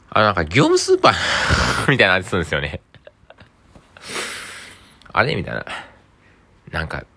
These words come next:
「美味しいですよ」みたいな。結構そのね、紹介してもらった人は、「すごい美味しいですよ」みたいな、このお店。特にね、まあ、まあ、どうでも美味しいんですけど、と-、特にね、オムライスが美味しくて、みたいなこと言ってて。まあ、確かにオムライスは美味しかったんですよ。めちゃくちゃ。めちゃくちゃうまい。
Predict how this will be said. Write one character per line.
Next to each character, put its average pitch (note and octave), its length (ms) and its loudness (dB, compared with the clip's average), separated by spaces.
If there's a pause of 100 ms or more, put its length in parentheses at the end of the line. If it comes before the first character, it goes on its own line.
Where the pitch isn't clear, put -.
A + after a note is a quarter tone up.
(120)
「美 F#2+ 80 -2
味 C3+ 80 2
し C#3 120 -2
い - 20 4
で D3+ 80 0
す A#2+ 100 -2
よ」 G2+ 120 6
み G2+ 60 -4
た B1 60 -4
い G#1+ 40 -8
な。 - 100 -14 (280)
結 F#3+ 180 0
構 - 120 4
そ A#2 100 2
の G#2+ 80 0
ね、 C3 240 0 (300)
紹 B2+ 200 0
介 C3 100 4
し - 20 -4
て C3+ 40 2
も - 20 0
ら - 20 0
っ - 40 0
た B2+ 60 -4
人 A#2+ 100 -2
は、 E2+ 60 0
「す - 120 -2
ご D3 80 8
い - 20 8
美 C3 60 8
味 B2+ 80 4
し - 40 -6
い - 20 4
で A#2 80 6
す F#2+ 100 0
よ」 E2+ 80 6
み D#2 40 -2
た D2+ 60 -6
い - 20 -6
な、 D2+ 80 -4
こ E2 100 -2
の D2+ 60 -2
お D2+ 40 -4
店。 D2 360 -4 (460)
特 E3+ 200 0
に B2 120 2
ね、 G2+ 400 4
ま D#2 460 2
あ、 - 0 - (100)
ま A#2+ 100 0
あ、 A#2+ 40 2
ど B2 80 2
う - 40 2
で D3 40 -2
も C#3 80 -2
美 A#2+ 40 0
味 A#2+ 60 -2
し - 20 -14
い - 40 -14
ん - 20 -4
で A#2+ 40 -6
す - 40 -10
け A2 180 -4
ど、 - 0 -
と-、 E3 140 -4
特 E3+ 180 -2
に A2+ 80 -6
ね、 G#2 80 2
オ G2 80 0
ム A#2+ 60 -2
ラ D3 80 2
イ C#3 40 -4
ス - 80 -8
が F2+ 80 -4
美 F#2 60 0
味 F#2 40 -4
し - 80 -10
く - 80 -12
て、 E2+ 140 0
み D#2 60 -10
た B1 60 -14
い - 20 -8
な A#1 80 -8
こ G1+ 100 -20
と C2 80 -12 (100)
言 D2 100 -14
っ - 20 -16
て C2+ 140 -12
て。 - 140 -14 (580)
ま - 80 -18
あ、 - 40 0
確 - 120 0
か - 60 0
に - 60 0
オ D3+ 80 6
ム C4+ 120 4
ラ G#4 100 6
イ E4+ 60 2
ス - 120 -4
は E2 60 4
美 F2+ 60 4
味 F#2+ 60 2
し - 40 -6
か E2+ 80 2
っ - 60 -4
た C2 100 -12
ん - 40 -12
で D2 60 -18
す - 100 -20
よ。 - 60 -14
め F2 100 -4
ち - 80 -2
ゃ F2 60 4
く - 120 -10
ち - 80 -6
ゃ。 E2 80 -4 (120)
め A#2+ 100 -4
ち - 80 -4
ゃ D3+ 60 6
く - 100 -10
ち - 80 0
ゃ C3+ 40 6
う B2 60 4
ま F#2+ 120 -8
い。 - 60 -14